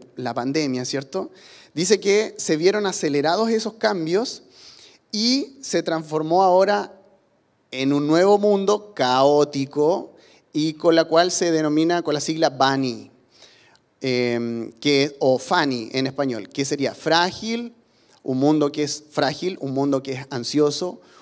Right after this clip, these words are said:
un mundo que es no lineal, que no se puede predecir muy bien,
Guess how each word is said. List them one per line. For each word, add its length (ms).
un 160
mundo 360
que 100
es 80
no 260
lineal, 640
que 80
no 100
se 120
puede 240
predecir 480
muy 160
bien, 340